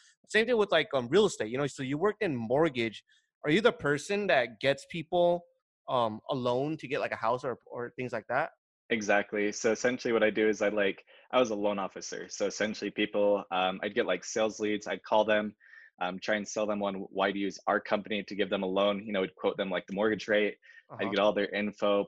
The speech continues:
Speaker 2: pull their credit, you know, make sure that they actually qualified for a loan. And then from there, you were pretty much like a middleman between collecting their documents,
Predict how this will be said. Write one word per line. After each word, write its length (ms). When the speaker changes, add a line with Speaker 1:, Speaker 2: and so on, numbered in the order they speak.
Speaker 2:
pull 120
their 160
credit, 560
you 80
know, 80
make 180
sure 160
that 160
they 280
actually 320
qualified 500
for 80
a 60
loan. 340
And 100
then 120
from 180
there, 380
you 120
were 140
pretty 160
much 200
like 180
a 20
middleman 460
between 400
collecting 340
their 100
documents, 680